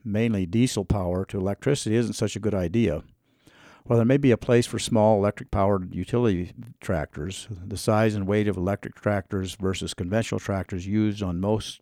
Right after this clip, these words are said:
medium to large-scale farming operations isn't practical. For example, a John Deere eight R tractor,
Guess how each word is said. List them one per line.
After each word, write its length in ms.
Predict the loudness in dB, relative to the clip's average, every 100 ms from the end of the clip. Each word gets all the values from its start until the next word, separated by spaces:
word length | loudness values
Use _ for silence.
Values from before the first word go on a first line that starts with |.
| -6
medium 360 | -2 0 -2 -4
to 280 | -6 -6 -4
large-scale 540 | -2 -2 -2 -2 -2
farming 380 | -2 -2 0 -2
operations 640 | -4 -4 -4 -4 -6 -4
isn't 320 | -4 -4 -6
practical. 560 | -4 -4 -4 -12 -16 -16 _ _ _ -20 _ _ _ _ _ _ _ _ _ 0
For 220 | 4 4
example, 560 | 4 2 2 -2 -6 -10 -10 -6
a 80 |
John 400 | -4 -2 0 0
Deere 360 | 0 0 0 -2
eight 200 | 0 2
R 200 | 2 2
tractor, 680 | 2 2 2 -2 -6 -8